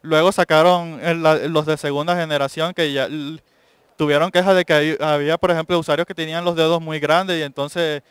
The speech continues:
no podían presionar los botones este, y lo que hicieron fue reorganizarlo así. Entonces, ¿qué sucedió? Este segundo, a esta segunda, a esta segunda revisión que hicieron del iPod le fue muy mal, a los usuarios no les gustó para nada ese cambio.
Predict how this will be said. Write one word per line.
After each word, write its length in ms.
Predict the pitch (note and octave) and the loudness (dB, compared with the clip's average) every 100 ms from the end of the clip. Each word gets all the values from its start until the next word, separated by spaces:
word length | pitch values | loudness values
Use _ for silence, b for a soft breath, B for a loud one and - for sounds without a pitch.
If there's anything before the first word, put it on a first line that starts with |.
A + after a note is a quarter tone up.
| b | b
no 160 | D3 D3 | -10 -6
podían 300 | D#3+ D#3 D#3+ | -2 -2 -2
presionar 380 | E3 D#3+ C#3 D3 | -6 -8 -6 -4
los 100 | E3+ | -4
botones 380 | D3+ D3+ D#3 E3+ | -4 -4 -6 -6
este, 260 | F#3+ F3+ | -6 -6
y 80 | D3+ | -6
lo 140 | D3 D3 | -6 -6
que 80 | |
hicieron 600 | C#3 - C#3 C#3+ D#3 D3+ - | -10 -8 -4 -2 -4 -6 -6
fue 240 | C#3 C#3+ | 0 0
reorganizarlo 720 | D3 D#3 D3 C#3+ C#3 C#3+ C3 C#3 | 2 0 0 -4 -6 -8 -4 -6
así. 260 | - D#3+ - _ b b b | -4 -8 -8 _ b b b
Entonces, 300 | - D#3+ G3 | -6 -2 0
¿qué 140 | G3 | 0
sucedió? 500 | F#3+ G#3+ F#3 F3 F3 | -2 0 2 4 4
Este 180 | D3 - | 2 0
segundo, 480 | F3 E3 D#3 E3+ F3+ D3 | -2 -2 -4 -4 -4 0
a 120 | D3+ | -2
esta 200 | - F3+ | -2 -4
segunda, 720 | F3+ E3 F3 F#3 F3+ D#3+ C#3 _ _ b b b b b b - | -2 -4 -2 0 2 0 -2 _ _ b b b b b b -10
a 100 | C#3 | -8
esta 180 | - F#3 | -4 -2
segunda 400 | F#3 D#3+ E3+ F#3 | 0 -2 2 0
revisión 400 | F3 D#3 D#3+ E3 | 0 -2 -6 -6
que 80 | F3+ | -6
hicieron 340 | - E3 F3+ | -4 -4 -2
del 240 | E3 D3+ | -2 0
iPod 240 | D#3 - E3+ | 0 0 -2
le 100 | D3 | -2
fue 140 | D3 | -6
muy 200 | C#3 D#3 | -8 -8
mal, 240 | D#3 E3 C#3 | -4 -4 -2
a 80 | B2+ | -6
los 180 | B2 | -8
usuarios 320 | B2 A#2+ C3 D#3 | -8 -4 -2 -2
no 120 | D3+ | -2
les 100 | D#3 | 0
gustó 220 | D3 C#3+ | 0 0
para 180 | D#3 D3+ | 0 0
nada 200 | C#3 C#3+ | 0 -4
ese 160 | - | -4
cambio. 340 | D3 E3 D3 | 0 0 0